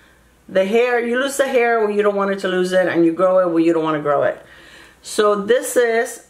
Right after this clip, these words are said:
my regular natural brown. It still looks fuller. It looks a lot better than it did before, but you can see the difference between one and the other. This one looks horrible.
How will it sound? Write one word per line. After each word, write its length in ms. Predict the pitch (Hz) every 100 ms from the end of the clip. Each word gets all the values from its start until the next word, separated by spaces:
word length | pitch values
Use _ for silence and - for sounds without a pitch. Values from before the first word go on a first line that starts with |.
| _
my 640 | 175 190 196 196 208 220
regular 680 | - 185 190 190 202 202 -
natural 520 | 180 170 165 165 208 208
brown. 580 | 185 151 147 156 226 - _ _ _ - - _ - - - - -
It 80 | -
still 360 | - 220 233
looks 240 | 262 269 -
fuller. 580 | - 214 180 180 240 302 - _ _ _ _ _ _ _ - - - - - - - -
It 60 | 202
looks 280 | 214 208 -
a 80 | 190
lot 240 | 208 226
better 220 | 240 233
than 160 | 214 202
it 140 | 196
did 180 | 202 202
before, 640 | 226 - 190 170 165 208 - - _ _ -
but 280 | 202 - 208
you 80 |
can 160 | 208 208
see 200 | - 220
the 120 | 202
difference 420 | 202 254 196 175
between 360 | 196 180 202 190
one 180 | 180 180
and 160 | 185
the 100 | 180
other. 360 | 190 170 139 143 - - - - _ 156
This 360 | 170 262 302
one 520 | 214 185 175 196 202 _ _ _ _ _
looks 300 | 180 190 190
horrible. 600 | - - 226 208 143 123